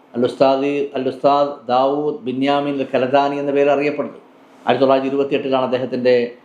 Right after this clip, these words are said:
വിയോഗം. അദ്ദേഹം പറയുന്നുണ്ട്, ഇവിടെ ഈ ഒറിജിനൽ, ഈ ബൈബിളിനകത്ത് തന്നെ ഈ പറഞ്ഞിരിക്കുന്ന ഈ ഒരു പരാമർശം, ഈ പാർക്കലീറ്റ് എന്ന പരാമർശം, അത് ശരിക്കും അറബിയിൽ rendered in Arabic as അഹ്മദ്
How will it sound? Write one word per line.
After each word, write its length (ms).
വിയോഗം. 400
അദ്ദേഹം 380
പറയുന്നുണ്ട്, 540
ഇവിടെ 240
ഈ 120
ഒറിജിനൽ, 440
ഈ 80
ബൈബിളിനകത്ത് 680
തന്നെ 160
ഈ 140
പറഞ്ഞിരിക്കുന്ന 580
ഈ 20
ഒരു 140
പരാമർശം, 580
ഈ 60
പാർക്കലീറ്റ് 640
എന്ന 80
പരാമർശം, 600
അത് 220
ശരിക്കും 360
അറബിയിൽ 400
rendered 440
in 60
Arabic 280
as 100
അഹ്മദ് 360